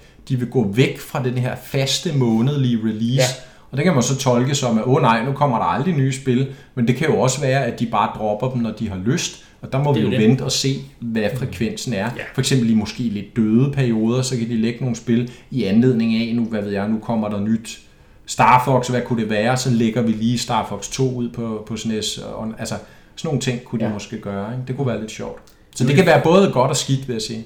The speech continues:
Speaker 2: Jo, det forhold til det her med controllers. Hvad, hvad når, hvis vi så på et tidspunkt får Nintendo fireogtres-spil, får man så også en, øh, en Joy-Con-controller,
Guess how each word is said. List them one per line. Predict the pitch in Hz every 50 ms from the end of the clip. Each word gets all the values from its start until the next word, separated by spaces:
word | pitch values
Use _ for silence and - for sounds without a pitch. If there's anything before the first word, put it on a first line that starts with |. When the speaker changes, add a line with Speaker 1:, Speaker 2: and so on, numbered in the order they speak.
| - - -
Speaker 2:
Jo, | 135
det | 127 120
forhold | 120 139 143 139
til | 127 127
det | 127 127
her | 127 120
med | 113
controllers. | - 113 107 - - 117 120 131 135 131 131
Hvad, | - 139 139 131 123 131 127 127 -
hvad | - 131 131 135
når, | 131 127 117
hvis | 113 127 131 127 120 - -
vi | 120
så | 113 - 143 139 -
på | - 127
et | 113
tidspunkt | 139 147 139 135
får | - 120
Nintendo | 113 110 110 - 113 113 110
fireogtres-spil, | - 143 147 143 143 - 139 139 - - 131 117 104 - - - _ _ -
får | - 139
man | 123 110 113
så | - 135
også | 135 143 143 - -
en, | 127 117 110 107
øh, | 101 98 101 101 - - - _ _ -
en | 127 123
Joy-Con-controller, | - 123 151 156 - 175 147 127 - 127 120 - - 131 117 110 -